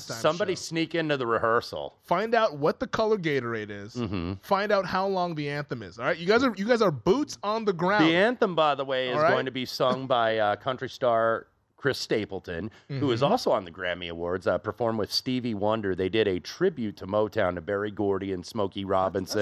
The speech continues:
Speaker 1: That's cool.
Speaker 2: And there were four young boys in tuxedos that were kinda singing background and dancing. This is what makes me feel old, Femi. They were Wanya Morris's son, Wanya Morris of
Speaker 1: From Boyz
Speaker 2: Boyz
Speaker 1: two
Speaker 2: two
Speaker 1: Men.
Speaker 2: Men,
Speaker 1: Yeah.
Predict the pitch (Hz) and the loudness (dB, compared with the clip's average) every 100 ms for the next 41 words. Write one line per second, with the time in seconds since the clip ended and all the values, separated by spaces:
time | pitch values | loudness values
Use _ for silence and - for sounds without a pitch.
0 | 101 113 110 175 - 156 156 135 - 190 | 0 -2 -8 -10 -4 0 0 -2 0 4
1 | 247 202 156 160 165 135 135 123 110 107 | 4 4 2 2 0 -2 2 2 2 0
2 | 110 107 110 107 - 127 120 113 104 101 | -6 -4 -2 -2 -4 -2 0 0 -2 -4
3 | 104 127 117 98 123 113 101 110 110 123 | -2 0 0 -4 -6 -4 0 0 2 0
4 | 117 104 95 104 107 - 123 117 _ _ | 0 -2 0 0 -2 -4 -6 -8 _ _
5 | _ _ - 170 170 156 139 113 104 - | _ _ 0 0 0 -4 -4 -2 -4 -6
6 | 104 104 90 82 78 - 80 78 78 _ | -8 -4 -2 -2 -4 -6 -8 -10 -12 _
7 | _ 147 156 127 110 139 170 165 151 131 | _ 0 2 0 2 2 0 -2 -2 -2
8 | 127 127 110 98 - - 110 90 87 107 | 0 0 -2 -8 -6 -2 0 0 0 0
9 | 147 160 151 135 131 123 120 117 113 120 | 0 -2 0 2 2 0 -2 0 2 2
10 | 123 165 123 120 113 90 80 170 226 | 2 -2 0 2 2 0 -4 0 0